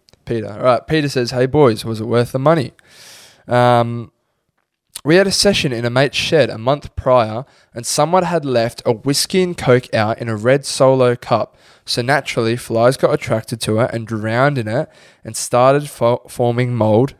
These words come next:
and the Coke started eating the flies. We bet him to drink it, and he didn't even hesitate. They bet him a thousand dollars to down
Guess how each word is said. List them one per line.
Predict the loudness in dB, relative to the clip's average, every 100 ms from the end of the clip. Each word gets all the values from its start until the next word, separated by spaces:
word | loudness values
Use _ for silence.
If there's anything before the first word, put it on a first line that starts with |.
| -8
and | -4
the | -4
Coke | -2 0 0 0
started | -4 0 0 -2 -4
eating | -2 -2 -2
the | -6
flies. | -8 -6 2 4 4 0 -12 -16 -18 _ _ _ _ _ _ _ _
We | 0 2
bet | 2 0
him | -2
to | -8
drink | -4 -4 -2 -2
it, |
and | -2 -4 -2
he | 4 4
didn't | 4 -2 0
even | 0 -2
hesitate. | -2 -2 -2 -4 -6 -8 -10 _ _ _ _
They | -2 -2
bet | 0 0
him | -2
a | -6
thousand | -6 -6 -6 -8
dollars | -8 -8 -10
to | -12
down | -12 _ 0 0 -2 -8 -12